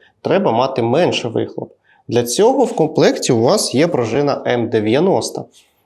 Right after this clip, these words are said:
яку ви можете встановити у привід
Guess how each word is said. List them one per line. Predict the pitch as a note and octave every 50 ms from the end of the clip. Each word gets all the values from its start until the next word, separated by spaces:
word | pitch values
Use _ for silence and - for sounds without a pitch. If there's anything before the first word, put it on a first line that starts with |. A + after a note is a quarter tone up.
| _ -
яку | - A#2+ B2 A#2+ A#2+ B3+
ви | C#4 C4 G#3+
можете | F#3+ F3 D#3+ D#3+ D#3+ C#3+
встановити | - - - - D3 F#3 G#3+ G#3+ G#3+ C3+ A2 - - A2+ D#3 - - -
у | F#3+ D3 B2+ A#2 A2 G#2+ G#2+ G2+ G2 G#2+ - _ _ _ _ _ _ _ _ - - - - - _ - -
привід | - - D3+ G3+ B3 C4+ C4+ C4+